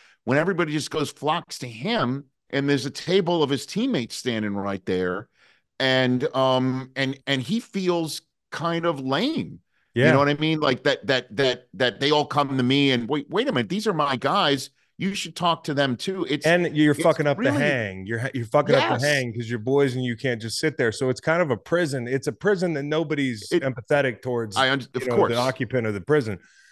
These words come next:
Speaker 1: Yes.
Speaker 2: But it is a <laughs> prison nonetheless. And
Speaker 1: Which is
Speaker 2: and it
Speaker 1: why I think his, his moment of being taken home by what, Gabbert? Was it
Speaker 2: Yeah.
Speaker 1: Gabbert and Trask? Right?
Speaker 2: That
Speaker 1: When he's
Speaker 2: was
Speaker 1: coming
Speaker 2: so humanizing.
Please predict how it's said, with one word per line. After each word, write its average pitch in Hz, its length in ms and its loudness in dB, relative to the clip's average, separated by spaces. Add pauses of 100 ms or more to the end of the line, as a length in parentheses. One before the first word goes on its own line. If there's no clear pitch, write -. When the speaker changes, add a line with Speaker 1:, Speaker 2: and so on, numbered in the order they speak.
(160)
Speaker 1:
Yes. - 300 -6 (220)
Speaker 2:
But 160 120 6
it 165 60 6
is 175 140 6
a 151 40 4
<laughs> - 140 -4
prison 156 480 4
nonetheless. 127 800 0
And 135 260 -2
Speaker 1:
Which 160 200 2
is 170 120 2
Speaker 2:
and 156 80 0
it - 20 2
Speaker 1:
why 165 160 6
I 156 200 4
think 170 320 0
his, 151 440 0 (280)
his 156 280 -4
moment 127 540 0 (220)
of 107 260 -6
being 110 540 -2 (600)
taken 147 420 0
home 107 680 -4 (100)
by 98 280 -2
what, 101 340 -4
Gabbert? 123 560 0 (100)
Was 104 180 -6
it 110 180 -4
Speaker 2:
Yeah. 120 280 0
Speaker 1:
Gabbert 143 180 0
and 120 80 -10
Trask? 127 640 -2 (340)
Right? 117 300 0
Speaker 2:
That 160 80 6
Speaker 1:
When 160 60 6
he's 156 60 4
Speaker 2:
was 156 180 2
Speaker 1:
coming 139 220 2
Speaker 2:
so 175 140 6
humanizing. 117 720 2